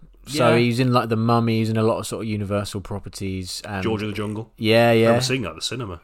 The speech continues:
Speaker 1: Yeah, like,
Speaker 2: Yeah.
Speaker 1: and he was a bit of a star, and he, he's rejected that now, I feel,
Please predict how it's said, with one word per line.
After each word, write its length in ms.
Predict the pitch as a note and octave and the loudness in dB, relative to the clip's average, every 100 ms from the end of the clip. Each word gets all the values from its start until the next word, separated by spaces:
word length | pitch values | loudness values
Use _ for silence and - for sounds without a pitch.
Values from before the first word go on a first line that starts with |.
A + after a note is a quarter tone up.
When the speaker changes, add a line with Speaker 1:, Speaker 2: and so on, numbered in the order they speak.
| - | -2
Speaker 1:
Yeah, 420 | A2 D3+ E3 C#3+ | 0 2 2 0
like, 200 | A#2 A#2 | 0 -2
Speaker 2:
Yeah. 40 | F#2+ - _ _ _ - - | -4 -12 _ _ _ -20 -8
Speaker 1:
and 380 | D3 D3 - - _ _ _ _ _ - | -4 -4 -6 -20 _ _ _ _ _ -10
he 120 | F3+ | -6
was 80 | E3 | -2
a 40 | |
bit 120 | D#3+ | 2
of 80 | D3 | 2
a 40 | D3 | 0
star, 500 | - F3 D3+ G2+ F#2+ | 2 4 6 4 0
and 280 | B2+ B2 A#2 - | -4 -4 -6 -10
he, 480 | - A#2+ C#3+ C3+ C#3 _ _ _ _ _ | -10 -6 -4 -4 -8 _ _ _ _ _
he's 220 | - C3 B2+ | -10 -6 -4
rejected 640 | C3 C#3 F3+ - C3+ F#2 | -2 0 0 -2 -6 -6
that 320 | G2 F2+ - - - | -6 -8 -14 -18 -14
now, 280 | F#2 F2 F2+ | -10 -10 -10
I 60 | |
feel, 340 | F#2+ - F#2+ | -10 -6 -6